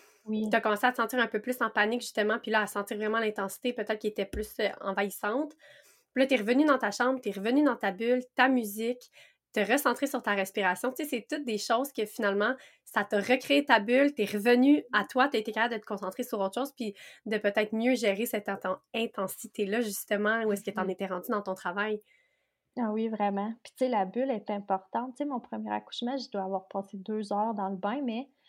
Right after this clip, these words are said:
Speaker 1: le bain était dans la chambre. Tu sais, je pense que, tu sais, le, ton ambiance, ton, tu sais, tout qu'est-ce que,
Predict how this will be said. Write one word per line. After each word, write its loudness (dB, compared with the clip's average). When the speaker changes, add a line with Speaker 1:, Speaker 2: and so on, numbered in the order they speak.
Speaker 1:
le 0
bain 2
était -2
dans -4
la 0
chambre. -4
Tu -2
sais, -8
je -18
pense -4
que, -2
tu -10
sais, -2
le, -2
ton -2
ambiance, -4
ton, -10
tu -12
sais, -4
tout -10
qu'est-ce -6
que, -8